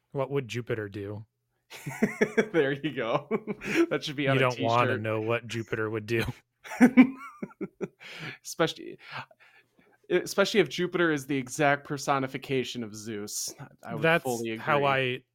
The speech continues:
Speaker 1: always understood it, is that, that, that Jupiter was the, the crossover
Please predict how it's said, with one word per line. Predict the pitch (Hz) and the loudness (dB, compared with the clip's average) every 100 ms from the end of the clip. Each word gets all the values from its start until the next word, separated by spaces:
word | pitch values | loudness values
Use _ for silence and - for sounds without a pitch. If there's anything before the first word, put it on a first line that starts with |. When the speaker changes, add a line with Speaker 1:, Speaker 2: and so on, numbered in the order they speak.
| _ | _
Speaker 1:
always | 143 127 120 113 | -4 -2 -4 -4
understood | 120 113 107 - 120 | -8 -8 -8 -6 -6
it, | 104 | -6
is | 107 101 | -10 -10
that, | 113 104 _ | -10 -10 _
that, | 131 113 214 | -8 -8 _
that | 143 123 | -4 -4
Jupiter | 110 123 - 117 107 | -6 -10 -6 -6 -4
was | 110 110 | -6 -8
the, | 107 117 107 - _ | -8 -8 -8 -10 _
the | 131 | -8
crossover | - 143 117 - 123 110 104 110 104 | -2 0 0 -2 -6 -6 -6 -8 -8